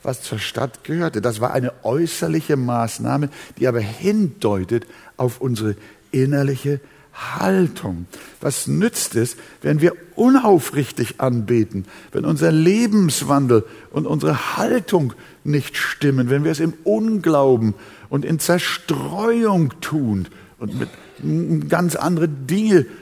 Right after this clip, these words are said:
uns für wichtiger sind? Jesus sagt in Matthäus fünfzehn, „Dieses Volk naht sich zu mir mit seinem Mund und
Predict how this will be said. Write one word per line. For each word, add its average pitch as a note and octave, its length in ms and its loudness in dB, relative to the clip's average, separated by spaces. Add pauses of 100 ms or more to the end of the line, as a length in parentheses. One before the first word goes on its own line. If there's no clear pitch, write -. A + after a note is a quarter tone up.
uns D#3 300 -4
für D#3 280 -2 (220)
wichtiger E3 600 0
sind? B2+ 260 2
Jesus D#3+ 380 0
sagt - 240 -6
in C3+ 80 -2
Matthäus D3 340 0
fünfzehn, D#3 400 -4
„Dieses D#3 300 0
Volk F#3+ 480 -2
naht D#3 360 -4
sich - 240 -4
zu E3 220 -2
mir F3 300 4 (340)
mit D3 240 2
seinem D#3 640 2
Mund G#3+ 420 2 (280)
und D3 240 0